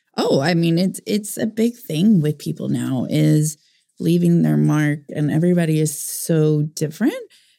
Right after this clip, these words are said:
that it, I mean, it is great because I'm, I've heard part of your story from Deborah, but when our, um, audience hears it, it's gonna be a per-, different perspective for everyone. And I'm excited because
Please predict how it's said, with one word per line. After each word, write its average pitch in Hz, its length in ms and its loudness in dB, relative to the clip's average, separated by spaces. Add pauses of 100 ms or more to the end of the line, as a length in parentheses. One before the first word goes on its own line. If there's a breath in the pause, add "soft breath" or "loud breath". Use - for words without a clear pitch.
(140)
that 180 360 2
it, 180 180 -2
I 180 80 2
mean, 180 160 4
it 160 140 4
is 233 200 0
great - 320 -10
because 170 320 -4
I'm, 175 520 2
I've 170 220 -2
heard 175 280 -2
part 151 160 -4
of 151 80 -4
your 180 80 0
story 165 320 -2
from 226 180 2
Deborah, - 380 -4 (380 loud breath)
but 170 300 0
when 165 200 0
our, 165 380 0 (120)
um, 160 360 0
audience 185 480 0
hears 151 320 -4
it, - 240 -2 (680)
it's - 240 -4
gonna 254 220 2
be 240 140 4
a 208 40 2
per-, 196 220 -6 (560)
different 208 340 -2
perspective 160 680 -6
for - 280 -12
everyone. - 720 -10 (180)
And 160 500 2
I'm 170 340 2
excited - 760 -4
because 165 400 -2